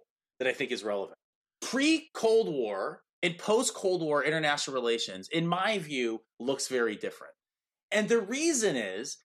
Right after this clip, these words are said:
is we had all of these theories that we thought explained what was going on in the international system, why the Cold War was happening, why it was relatively peaceful if you take out Vietnam, you take out Korea and all that kind of, but why the United States and Soviet Union were not fighting,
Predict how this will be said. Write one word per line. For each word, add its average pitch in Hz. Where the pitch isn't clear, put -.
is 170
we 202
had 214
all 262
of 392
these 277
theories 151
that 185
we 202
thought 262
explained 180
what 175
was 190
going 170
on 156
in 147
the 139
international 120
system, 135
why 185
the 202
Cold 180
War 151
was 123
happening, 117
why 170
it 190
was 165
relatively 156
peaceful 127
if 113
you 120
take 117
out 95
Vietnam, 90
you 90
take 98
out 98
Korea 98
and 92
all 90
that 98
kind -
of, 92
but 135
why 170
the 190
United 170
States 147
and 131
Soviet 120
Union 107
were 101
not 104
fighting, 190